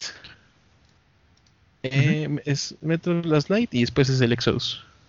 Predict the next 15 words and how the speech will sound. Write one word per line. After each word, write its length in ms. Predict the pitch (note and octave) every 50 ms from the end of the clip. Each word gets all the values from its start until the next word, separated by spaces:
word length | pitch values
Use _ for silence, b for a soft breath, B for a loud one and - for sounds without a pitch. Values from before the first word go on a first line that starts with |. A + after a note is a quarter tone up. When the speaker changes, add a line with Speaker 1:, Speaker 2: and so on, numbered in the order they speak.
| _ _ - -
Speaker 1:
El 160 | C3 B2 B2+
Exodus, 380 | C3 B2 - A#2 A2+ A2+ B2 D#3
¿no? 680 | F#3 - _ _ _ _ _ _ _ _ - - B2
Speaker 2:
Ujú, 200 | B2 B2 B2 A#2
fue 120 | - B2
el 60 | A#2 A#2+
último. 280 | A#2 A#2+ A2 G#2+ G#2+ - A2+ - - _ _ _ _ b b b b b b b b b b b b b _ _ _ _ _ _ _ _ _ _ _ -
Eh, 320 | C3 B2 A#2+ A#2 A#2 A#2 -
que 120 | - A#2+
son 160 | - - B2
justamente 720 | B2 B2 A2 A#2+ A#2 A#2 A#2 A2+ - B2 A2+ A2+ A2 - -
la 100 | A2 G#2
adaptación 460 | G2+ G2+ G#2 G#2+ - - A2+ A2 A2
de, 320 | G#2+ A2 A2 A2 A2 - - _ _ _ _ -
eh, 680 | - - G1+ G1+ G1+ G1+ G1+ G1+ G1+ G1+ - - -